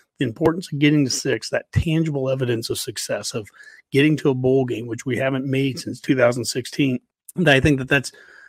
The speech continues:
you know, really crucial in year one of, of Coach Rhule. And I don't think, nothing I saw this week makes me think we can't get there. Let's be very clear about that. In fact, there's a lot of things, and we can talk about this,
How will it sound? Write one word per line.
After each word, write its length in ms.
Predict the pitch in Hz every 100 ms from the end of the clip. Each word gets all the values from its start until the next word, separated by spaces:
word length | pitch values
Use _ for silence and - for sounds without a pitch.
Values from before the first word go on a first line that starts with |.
| _ -
you 80 |
know, 160 | 127 123
really 320 | 160 208 214
crucial 480 | 170 - 131 - 120
in 220 | - 135
year 160 | 123 117
one 180 | 117 110
of, 180 | 107 - -
of 240 | 113 110
Coach 320 | - 117 110
Rhule. 100 | 113
And 100 | 104
I 40 | 131
don't 160 | 147
think, 260 | 151 143 - - - _ _ _ _ -
nothing 360 | 156 214 247 220
I 120 | 180
saw 300 | - 170 151
this 300 | 139 127 -
week 260 | 127 123 -
makes 260 | 143 127 -
me 100 | 127
think 280 | - 123
we 100 | 127
can't 360 | 127 - 131 127
get 200 | 127 120
there. 240 | - - - -
Let's 160 | 127 -
be 160 | -
very 260 | 123 160 143
clear 280 | - 156 127
about 260 | 110 -
that. 140 | 110 -
In 80 |
fact, 160 | 139 131
there's 140 | 127
a 40 | 123
lot 240 | 127 147
of 140 | 165 -
things, 400 | 143 127 - - -
and 60 |
we 80 | 131
can 100 | 123
talk 280 | 117 151 147
about 240 | 123 107
this, 260 | - 95